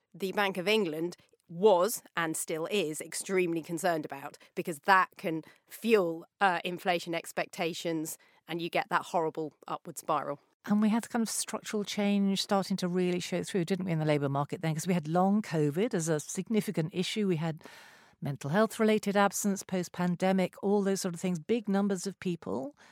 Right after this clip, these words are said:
Speaker 2: And then this change, you know, I think maybe was it about then we started to understand this structural change. It was structural change in the way people would work. I mean, you were telling me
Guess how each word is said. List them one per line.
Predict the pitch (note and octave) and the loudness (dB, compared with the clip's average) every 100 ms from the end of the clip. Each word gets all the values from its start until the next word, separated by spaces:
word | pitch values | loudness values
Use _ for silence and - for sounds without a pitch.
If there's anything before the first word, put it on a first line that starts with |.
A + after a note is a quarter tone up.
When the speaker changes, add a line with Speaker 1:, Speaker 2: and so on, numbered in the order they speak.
| - - _ _ _ | -20 -20 _ _ _
Speaker 2:
And | B3+ B3+ | 2 4
then | B3 C4 | 4 2
this | C#4 - - _ _ | 0 -2 -12 _ _
change, | - - B3 B3+ B3+ A3+ | -4 0 0 0 -2 -2
you | A#3+ | 0
know, | A#3+ | 0
I | A3+ | 0
think | C4 B3 - | -4 -12 -14
maybe | B3+ A#3 A3+ | -6 -2 0
was | A3+ G#3+ | 2 0
it | G#3+ | -2
about | - - G#3+ G#3 | -2 4 4 4
then | G#3+ | 4
we | G#3 | 2
started | G#3+ A3 G#3 G#3 | 0 0 -2 -2
to | |
understand | G3+ G#3 - G3+ | -2 0 0 0
this | G3 F3+ | 0 -2
structural | - A3 - A3 G#3 | -2 -2 -2 -2 0
change. | F#3 A3 G3 | 0 -2 -2
It | F#3+ F3+ | 0 6
was | B3+ D4 | 8 8
structural | - D#3 - D3 | 4 0 -2 -6
change | - C#3+ D3+ | -4 -4 -2
in | D#3+ | 0
the | |
way | E3 F3 | 0 0
people | F3 E3+ F3+ | -2 0 0
would | F3 F#3+ E3+ | 2 2 2
work. | G#3+ A3 C#3 | 2 2 0
I | D#3+ | -2
mean, | E3 | 0
you | G3 | -2
were | |
telling | G3 F#3+ E3+ | -2 0 0
me | E3 E3 | 0 -2